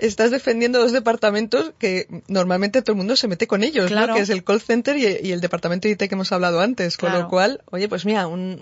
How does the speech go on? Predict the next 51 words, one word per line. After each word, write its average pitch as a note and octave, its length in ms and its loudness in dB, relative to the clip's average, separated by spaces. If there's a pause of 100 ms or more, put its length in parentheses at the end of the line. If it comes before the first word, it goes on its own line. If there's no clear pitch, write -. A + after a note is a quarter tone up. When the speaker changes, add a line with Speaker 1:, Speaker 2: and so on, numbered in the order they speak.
(120)
Speaker 1:
una - 280 -16 (180)
lanza, F#3 640 -4 (200)
una - 80 -12
lanza F#3+ 520 0
por, F#3 360 2
por G3 200 0
estos G3 260 -2
departamentos, F#3+ 840 -2
estas F#3+ 260 -4
Speaker 2:
Claro, A#3 220 -2
claro, G#3 220 0
Speaker 1:
personas G3 180 2
Speaker 2:
es - 40 -12
Speaker 1:
que F#3+ 80 -4 (140)
Speaker 2:
que - 40 -18 (260)
Speaker 1:
trabajan G3+ 400 -2
en G3+ 120 -2
la F#3 120 -4
sombra. F3+ 400 -4 (160)
Speaker 2:
Trabajan G3+ 380 0
en C4+ 100 0
la F3+ 80 -2
sombra, A#3+ 380 0
pero F3 200 -2
es E3+ 100 -6
que B3 100 -8
un B3 100 0
analista A#3+ 440 -2
ne-, G#3+ 180 -2
les F#3 180 -6
necesita. F3+ 680 -8 (320)
Speaker 1:
Sí. F#3 360 -6
Speaker 2:
Les F3+ 140 -4
necesita F3+ 440 -6
y E3+ 40 -4
tiene A3+ 240 -2
que A3+ 100 -2
hablar G#3 260 -2
con F#3+ 160 -6
ellos G#3 300 -6
también. D#3 360 -8 (280)
O - 40 -20
sea, F3 140 -4
para E3 180 0
mí F#3+ 120 -4
un A3+ 60 -4
call C4+ 180 -2
center G3+ 340 -4
te E3+ 140 -2
da, F3+ 220 0 (560)
eh, D#3 100 -8